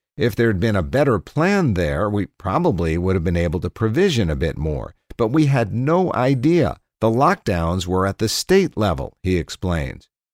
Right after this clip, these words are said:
If you're trying to figure out how aggressive you want to be on investing, spending, emergency injections, or how things are going to recover, the more predictability there is at the government level, the easier it is to make a decision.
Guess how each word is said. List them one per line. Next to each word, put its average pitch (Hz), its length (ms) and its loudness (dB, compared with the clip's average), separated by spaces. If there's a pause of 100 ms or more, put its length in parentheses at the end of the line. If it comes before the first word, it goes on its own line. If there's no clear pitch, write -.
(240)
If 117 100 0
you're 139 120 4
trying 180 260 2
to 143 80 4
figure 110 340 2
out 104 160 2
how 101 200 2
aggressive 98 540 0
you 92 120 0
want 101 160 0
to 98 60 0
be 98 180 2
on 82 160 -2
investing, 120 720 -2
spending, 131 720 0
emergency 113 680 0
injections, 107 680 0
or 90 220 2 (320)
how 127 140 2
things 120 360 0
are 92 80 0
going 110 260 2
to 104 80 2
recover, 120 640 0 (320)
the 113 80 2
more 190 420 2
predictability 123 920 2
there 78 220 -2
is 82 220 0
at 85 100 -2
the 92 80 -2
government 104 560 0
level, 76 400 0 (160)
the 117 140 0
easier 110 560 2
it 76 120 -2
is 87 200 0
to 139 100 0
make 165 240 2
a 101 80 0
decision. 113 640 -2